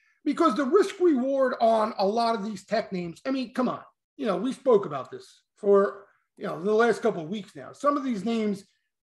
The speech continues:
they just, they've gone bananas. And, you know, when you see a lot of people on Twitter trading the same big tech name,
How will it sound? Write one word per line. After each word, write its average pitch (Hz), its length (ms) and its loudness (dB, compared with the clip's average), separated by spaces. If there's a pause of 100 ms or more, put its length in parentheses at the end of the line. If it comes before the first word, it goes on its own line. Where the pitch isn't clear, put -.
(140)
they 269 140 -6
just, 233 340 -6 (120)
they've 247 180 -6
gone 233 240 2
bananas. 214 600 0 (420)
And, 233 540 -4 (1040)
you 247 100 -8
know, 233 60 -4
when 233 260 2
you 262 120 0
see 285 720 -6 (340)
a 233 100 -2
lot 240 240 0
of 240 100 -6
people 233 280 -4
on 220 200 0
Twitter 208 540 0
trading 226 540 -4
the 185 80 -2
same 214 840 -6 (920)
big 208 340 -6
tech 196 300 -6
name, 202 500 -4